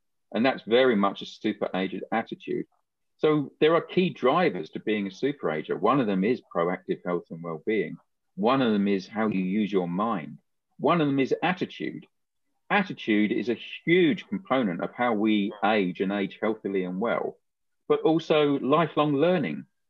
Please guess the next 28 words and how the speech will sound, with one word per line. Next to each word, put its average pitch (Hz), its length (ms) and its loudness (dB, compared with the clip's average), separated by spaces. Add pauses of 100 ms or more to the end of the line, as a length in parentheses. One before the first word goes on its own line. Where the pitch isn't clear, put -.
(140)
is 113 140 0
another 117 380 2
major 98 560 0
component 90 760 -6
of 98 120 -6
being 85 220 -2
a 80 60 -10
super - 380 -8 (100)
ager. 78 320 -8 (520)
Learning 143 260 2
for 143 120 -2
the 131 100 4
pleasure 131 540 0
of 80 100 -2
it, 82 200 -4
keeping 131 520 -2
us, - 400 -8 (160)
ourselves 117 400 -2
stimulated. 127 720 -6 (560)
Social 170 480 2
engagement 147 960 0 (420)
is 127 140 0
a 127 60 4
huge, 135 760 0 (340)
um, 107 320 0 (220)
component 131 640 -2
of - 160 -16
being 117 300 2